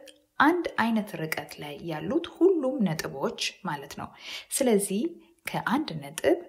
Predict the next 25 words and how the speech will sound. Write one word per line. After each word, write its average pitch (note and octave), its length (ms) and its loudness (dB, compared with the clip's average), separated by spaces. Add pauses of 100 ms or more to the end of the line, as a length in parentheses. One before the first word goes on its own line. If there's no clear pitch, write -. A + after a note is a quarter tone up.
(280)
አንድ D#4 240 4
አይነት E3 380 0
ርቀት D3+ 360 -8
ላይ C#3+ 140 -10
ያሉት D3 340 -8
ነጥቦች A3+ 520 2 (360)
ያው C#3+ 200 -2 (120)
እዚህ D#3+ 240 -2
ላይ F#3 200 2 (120)
ሁለት E3+ 400 -2 (140)
ሴንቲሜትር - 600 -8
ነው D3 120 -8
ብለናል። D3+ 400 2 (120)
ከዚህ C#4+ 400 -4
እስከዚህ E3+ 480 -2
ሁለት E3 300 -2
ሴንቲሜትር፣ C3+ 640 -4 (560)
እ፣ E3 80 0 (280)
ከዛም A#3+ 460 2
ደግሞ D#3+ 280 0 (840)
ከዚህ A3 520 4 (280)
ነጥብ A#3+ 360 2 (160)
እስከዚህ G#3 480 -2
ነጥብ B3+ 400 2 (920)
በአረንጓዴ D3 480 -6